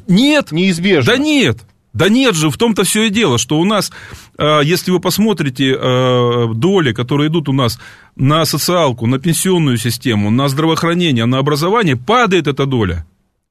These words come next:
Speaker 1: Что растет? Растет, растут силовые расходы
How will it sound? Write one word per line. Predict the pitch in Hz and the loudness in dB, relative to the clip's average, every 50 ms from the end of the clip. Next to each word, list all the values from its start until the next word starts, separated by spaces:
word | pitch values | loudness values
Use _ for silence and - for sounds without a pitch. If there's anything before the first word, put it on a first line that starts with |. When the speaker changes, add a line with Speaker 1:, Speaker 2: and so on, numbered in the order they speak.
| _ _ _ _ _ - | _ _ _ _ _ -8
Speaker 1:
Что | - - - 226 240 233 | -8 -4 -2 2 2 2
растет? | 202 196 185 - - 180 135 101 90 - - _ _ _ _ _ - _ _ _ _ - | 2 2 0 -2 -2 -2 -2 -2 -2 -6 -14 _ _ _ _ _ -20 _ _ _ _ -4
Растет, | - 143 185 180 - - 220 226 208 180 - | -2 0 0 0 -2 -2 0 0 0 0 -2
растут | - - 143 147 165 - - 208 190 156 | -4 -2 0 0 0 -2 -2 -2 -2 -2
силовые | - - 175 185 196 202 247 247 220 | 0 0 0 0 0 0 0 0 0
расходы | 170 147 - - - 127 107 92 85 82 | 0 -2 -4 -4 -4 -4 -4 -2 -4 -6